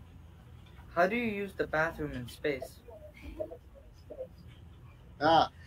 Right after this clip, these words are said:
Speaker 2: well, you know, it's a lot like Earth, except just a little different. Because we don't have the effect of gravity pulling things away from us,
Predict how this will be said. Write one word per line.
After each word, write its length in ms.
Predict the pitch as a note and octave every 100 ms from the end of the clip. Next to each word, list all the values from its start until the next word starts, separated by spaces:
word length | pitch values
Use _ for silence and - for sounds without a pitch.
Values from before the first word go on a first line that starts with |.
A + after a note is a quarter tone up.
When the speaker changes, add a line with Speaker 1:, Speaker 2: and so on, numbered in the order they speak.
| - -
Speaker 2:
well, 280 | F3 F#3 F#3 -
you 80 |
know, 300 | F#3 F#3+ F#3 -
it's 220 | F3 D#3+
a 40 | D#3+
lot 300 | D3+ F#3+ F#3
like 260 | F#3 E3+
Earth, 300 | F3+ F#3 F#3+
except 340 | D3 - E3 D3+
just 180 | D#3+ C#3+
a 60 |
little 340 | C#3+ E3+ E3+ D3+
different. 320 | E3+ B2 A2 - - - -
Because 360 | C3+ E3+ E3 D#3
we 120 | C#3+
don't 280 | E3 F3+ E3+
have 380 | D#3+ E3+ E3 - - - -
the 100 | C3
effect 420 | C3 F3 F3 -
of 100 | C3+
gravity 580 | C#3 C#3 C#3 C#3 B2+ A#2 - - - - -
pulling 420 | - F3+ F3+ E3+
things 240 | E3+ D#3+ C#3+
away 220 | C#3+ C3+
from 320 | - F#3 A3
us, 500 | C3+ B2+ - - -